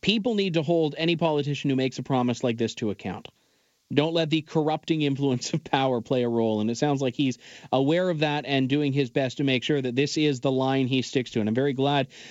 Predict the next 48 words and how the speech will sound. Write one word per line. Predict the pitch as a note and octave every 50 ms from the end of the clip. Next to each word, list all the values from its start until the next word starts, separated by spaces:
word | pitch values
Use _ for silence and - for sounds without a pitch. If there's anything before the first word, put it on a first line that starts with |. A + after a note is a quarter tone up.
| - - -
uh, | - C#3
someone | D3 - G#3+ G#3+ G#3 G#3 F#3+
is | F3+ F3 D#3+ -
texting | - G3 F3 E3 - F#3 F3
in | E3+ D#3+
right | D3+ D3+ D3+
now | D#3 D#3 D3+
saying | - E3 D3 C#3
this | C#3+ C#3 -
is | D#3
just | C#3 D3 D3 - -
a | C3
stunt. | - - - - F3 E3 C#3+ B2+ -
Well, | E3 E3+ D#3+ D3+ D#3 - - _ _ _ _ _ - -
a | F3
stunt | - - - - D4 D#4+ C#4+ - F#3
or | E3
not, | D3 D#3+ G3 G#3+ F3 A#2 A#2+ B2+ - _ _ _ _
he's | - - - G#3+ F#3 D3+
doing | D3 F#3 G#3+ G#3 G3+ F#3+
something | E3 - F3 D3+ C3 C#3 C3+
good. | E3 F#3+ F3 - - _ _ _ _ _ _ _ -
If | E3+ E3+ D#3+
someone | B3 B3+ A#3+ A3 G3
cuts | - - G#3 G#3+ F#3+ F#3
my | F#3+ F3+ E3
taxes | D3 E3+ F3+ F#3+ G3 - - C#3+ C3
by | B2+ C#3+ C3+ C3+
twenty | - - F3+ E3+ D#3
percent | C#3 D#3 C#3 - F#3 E3+ D#3
and | C#3
they | C#3 C#3
do | C#3+ D3+ D3+
it |
as | C#3+ C3 D3
a | C#3
publicity | C#3+ C3+ B2+ C3+ D#3 E3+ - - F3 C#3+
stunt, | - - D3+ B2+ C3 B2+ - - - - - - -
I | - A#3+ C4+
don't | C4+ C4+ C4 A3+
care. | - C4 C#4+ C#4
My | A3 F#3 F3+
taxes | F3+ A3 A3+ B3 A#3 - A#3+ G#3 E3+
are | D3+
still | - - E3+ D3 C3+
get-, | B2+ A#2+ A#2 A2+ A2 C3
getting | C3+ C#3 A#2 A2 G#2+
cut. | - A#2+ - - -